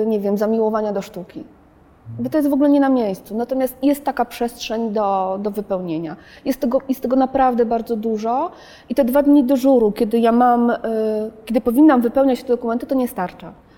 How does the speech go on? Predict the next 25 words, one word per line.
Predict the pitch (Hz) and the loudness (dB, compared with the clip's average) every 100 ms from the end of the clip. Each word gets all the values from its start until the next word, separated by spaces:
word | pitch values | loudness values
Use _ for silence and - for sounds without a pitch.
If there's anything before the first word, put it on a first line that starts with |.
| _ | _
To | 269 | -2
jest | 285 | 0
tak, | 277 247 | 0 0
że | 247 | 2
bardzo | 254 240 | 0 0
często | 240 240 240 240 220 - - - - _ _ _ _ | 0 -2 -2 -4 -4 -6 -20 -20 -20 _ _ _ _
przyjeżdżamy, | - 247 214 202 208 208 - | -6 -2 0 -2 -2 -2 0
jeżeli | 214 220 | 0 0
ktoś | - 240 | -2 -2
ma | 240 | 0
możliwości, | 220 214 214 220 202 180 185 | 0 -2 -2 -4 -4 -4 -4
warunki | 214 220 220 202 | -2 -2 -2 -4
takie | 180 185 | -6 -2
lokalowe | 190 190 190 190 | -4 0 -2 -2
w | 190 | -4
sądzie, | - - | -4 -6
przyjeżdża | - 226 208 196 - - - | -2 -2 2 0 -2 -20 -4
poza, | 262 240 226 | 0 2 2
e, | 202 240 220 | 2 2 2
dyżurem | 208 214 214 233 311 330 - | 2 2 2 2 0 -2 -4
albo | 247 247 | 0 2
pracuje | 262 269 285 | 0 0 0
w | 254 | 2
domu | 240 208 180 | 0 0 -4
jeszcze. | 170 - - | -8 -12 -20